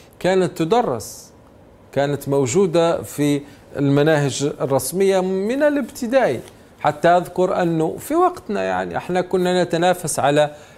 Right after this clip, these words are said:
حفظ هذه ال-، الأشعار، ويعني حتى في الاختبارات وما إلى ذلك. هل الحال بقي نفسه أم لا؟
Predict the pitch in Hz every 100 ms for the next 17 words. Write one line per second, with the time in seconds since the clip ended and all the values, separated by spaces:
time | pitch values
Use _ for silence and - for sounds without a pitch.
0 | - - 175 165 135 - - - 135 147
1 | 135 - - 131 120 123 123 127 127 127
2 | 120 131 117 139 165 170 156 131 139 147
3 | - 165 147 135 131 - 156 - 147 123
4 | 156 151 - 135 131 147 160 160 170 165
5 | - 175 170 151 139 110 - - - -
6 | - - - - - 147 202 185 - 220
7 | 208 196 - 196 190 190 208 - 196 -
8 | 175 190 196